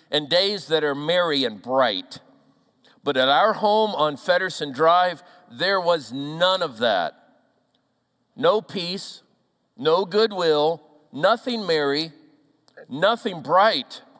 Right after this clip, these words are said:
Well, except for the Christmas tree by the sea foam colored couch. One snowy night,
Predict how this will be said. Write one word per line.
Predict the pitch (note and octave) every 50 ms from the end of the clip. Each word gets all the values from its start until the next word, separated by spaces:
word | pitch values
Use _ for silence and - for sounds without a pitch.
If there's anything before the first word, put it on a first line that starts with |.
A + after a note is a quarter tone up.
| _ _ _ _ _ _ _ _ _ _ _ _ _ -
Well, | F3 F3+ E3 D3+ C#3 C3 - - - - - - _ _ _ _
except | - D#3 - - - B3 B3+ C4+ - -
for | - G#3 F3+ E3 E3 E3
the | D3+ C#3+
Christmas | - - - A3+ A3 G#3+ - - D#3+ C#3+ - -
tree | - - C3+ A#2 G#2+ G2 G2 A2 A#2+ - _ - - - - - _
by | - F3+ F3+ E3+
the | E3+ E3+
sea | - - - - A3 A3 A3 A3
foam | - - - G3 F#3+ F#3+ F#3 F3 E3 D3
colored | - - F#3 F3 E3+ D#3+ D#3 D3+ C3+ A#2 - -
couch. | - - - D#3+ C3+ G#2+ F#2 - _ - - - - - - - - _ _ _ _ _ _ _ _ _ _ _ _ _ _ _ _ _ _ _ _ _ _ _ _ _ _ _ _ _ _ _ _ _ _ _ _ _ _ _ _ _ _ _ _
One | - D#3+ A#3 C#4 D#4 D4 B3
snowy | - - - A3 A3+ A3+ A3 G3+ F#3 E3
night, | D#3 D3+ C3+ A#2+ A2 A#2+ D3 - -